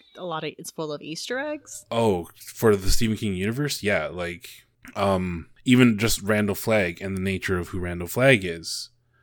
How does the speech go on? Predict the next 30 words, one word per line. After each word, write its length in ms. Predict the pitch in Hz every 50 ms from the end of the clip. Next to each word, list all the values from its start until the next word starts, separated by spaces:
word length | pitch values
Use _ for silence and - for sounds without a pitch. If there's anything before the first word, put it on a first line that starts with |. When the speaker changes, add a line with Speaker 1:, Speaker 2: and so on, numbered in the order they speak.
| _ _ _ _ _ _ _ _ _
Speaker 2:
Um, 540 | - 101 95 92 90 87 85 82 73 - - _ _ _ _ _ -
I'm 140 | 110 110
not 160 | 107 98 92 -
gonna 160 | 107 92 87
go 100 | 90 90
into 140 | 85 87 85
details, 440 | 101 110 110 - 104 95 87 85
obviously, 480 | 85 85 82 85 85 - - - 90 90
but 280 | 82 82 87 87 82 -
just, 440 | - 92 85 - - - - - - - - - - - _ _ _ _ _ _ _ _ _ _ _ _ _ _ _ _ _ _ _ - - - - -
it 120 | 135 123
ties 440 | - - - - 123 127 131 131 123
in 80 | 131 120
so 320 | - - - 123 110 104
much 680 | 98 98 98 104 127 - - - - - - - - - - _ _ - - _ _
and 500 | 107 107 104 104 101 98 98 98 95 87
brings 280 | 85 104 101 104 101 -
together 500 | - 113 98 92 - 104 101 104 110 101
so 340 | - - - - 117 107 104
many 280 | 104 104 101 98 104
things 480 | 101 - 101 90 92 101 117 131 - -
that, 160 | 113 98 95
like, 220 | 98 95 - - -
if 200 | 107 - - 113
you 120 | 107 101
were 320 | 101 104 98 98 92 - - - - - _ - - _ -
not 320 | 117 120 117 113 127 143
a 40 | 147
Stephen 300 | - - 160 147 143 123
King, 400 | - - 131 123 117 113 107